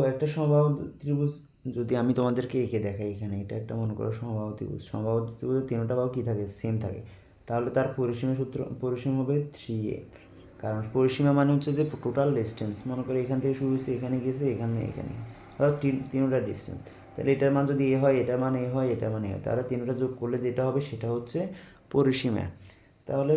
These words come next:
ত্রিভুজ, যে সমবাহু ত্রিভুজের পরিসীমা হচ্ছে থ্রি এ। তো থ্রি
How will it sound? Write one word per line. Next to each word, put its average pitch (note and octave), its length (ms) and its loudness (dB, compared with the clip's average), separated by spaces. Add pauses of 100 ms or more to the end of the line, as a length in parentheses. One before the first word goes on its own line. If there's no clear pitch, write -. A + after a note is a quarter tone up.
(160)
ত্রিভুজ, B2+ 300 -4 (120)
যে C3 80 0 (120)
সমবাহু B2 300 -4
ত্রিভুজের C3+ 300 0
পরিসীমা C3 280 0
হচ্ছে C#3+ 140 -4 (160)
থ্রি C3 240 -6 (720)
এ। - 20 -2 (1200)
তো A#2 60 -4 (140)
থ্রি B2+ 220 -4